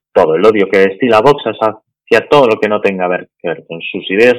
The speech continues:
genera un caldo de cultivo exacerbado, reaccionario y de falso patriotismo que agita a los que considera que hubo tiempos mejores y pasados dictatoriales que los presentes y que es necesario recuperar.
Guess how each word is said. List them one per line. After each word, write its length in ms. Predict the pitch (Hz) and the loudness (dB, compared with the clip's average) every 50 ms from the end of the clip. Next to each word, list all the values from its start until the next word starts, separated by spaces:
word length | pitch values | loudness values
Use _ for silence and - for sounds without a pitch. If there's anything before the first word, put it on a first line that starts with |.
| - | -4
genera 260 | - 101 110 120 123 | -6 -2 -2 -2 -2
un 140 | 123 117 110 | -2 -4 -4
caldo 300 | - 131 135 139 131 127 | -2 0 0 2 2 2
de 200 | 123 117 120 - | 0 0 0 -4
cultivo 340 | - 117 110 104 - 127 123 117 | -10 -12 -8 -4 -2 0 0 0
exacerbado, 680 | 120 - - 104 - - 104 101 104 104 110 90 82 85 | 0 0 -4 -4 -2 0 0 0 2 4 2 2 2 -2
reaccionario 680 | 85 95 95 90 - - 92 98 113 123 123 120 123 | -4 -4 -4 -6 -6 -8 -6 -2 0 0 0 0 -2
y 40 | 117 | 0
de 160 | 95 95 92 - | 0 0 0 0
falso 320 | 120 123 123 - 110 107 | -2 -2 -2 -4 -4 0
patriotismo 800 | - 143 139 - 113 101 - 113 110 101 113 117 117 117 - _ _ - _ _ _ _ _ _ | 0 -2 0 0 -4 -2 -2 -2 -4 -4 -4 -8 -8 -10 -12 _ _ -20 _ _ _ _ _ _
que 140 | - 151 156 | 0 2 4
agita 520 | 143 131 123 120 - 127 120 120 120 120 113 | 4 4 2 0 -2 -4 -4 0 2 2 4
a 20 | |
los 200 | 101 95 95 92 - | 4 2 2 0 -4
que 100 | 92 90 | -6 -6
considera 640 | - 87 85 85 82 - 92 92 107 110 110 104 - | -6 -12 -14 -14 -12 -8 -2 -2 0 2 0 0 -2
que 120 | - 95 98 | -4 -4 -4
hubo 260 | 101 107 107 104 - | 0 -2 -2 -2 -2
tiempos 640 | - 95 92 90 80 80 82 85 82 - - - _ _ _ _ _ _ _ _ _ | -6 -6 -6 -6 -6 -8 -10 -10 -10 -14 -20 -20 _ _ _ _ _ _ _ _ _
mejores 560 | 92 90 85 - - 120 123 123 127 127 123 - - - _ _ _ _ _ _ _ _ _ _ _ | -12 -12 -10 -2 0 2 2 4 2 0 -2 -6 -16 -20 _ _ _ _ _ _ _ _ _ _ _
y 160 | - - 117 | -10 -10 -6
pasados 640 | 117 - 87 85 - 95 101 107 120 127 - - - | -4 -4 -6 -4 -2 -2 0 2 2 0 -2 -8 -16
dictatoriales 920 | 95 78 - - _ _ 113 113 113 - 92 98 107 110 113 110 110 - - | -20 -20 -20 -20 _ _ 0 2 2 2 0 2 2 2 2 2 0 0 0
que 80 | - 147 | 2 2
los 180 | 151 - - - | 2 2 2 0
presentes 640 | 240 226 220 - 214 202 202 - 247 262 - - - - - _ _ _ _ _ _ _ _ _ _ _ | 0 0 0 -2 -8 -10 -4 -2 -2 -2 -2 -6 -14 -18 -20 _ _ _ _ _ _ _ _ _ _ _
y 140 | - 135 143 | -6 -6 -2
que 140 | - 135 123 | 2 2 2
es 120 | 123 120 | 2 2
necesario 540 | 123 110 101 - 98 - 107 95 92 85 82 | 0 -4 -4 -4 -6 -2 -2 -2 -2 -2 -6
recuperar. 580 | 82 - - 101 98 139 156 156 120 85 - | -8 -12 -18 -6 -2 2 4 4 4 2 0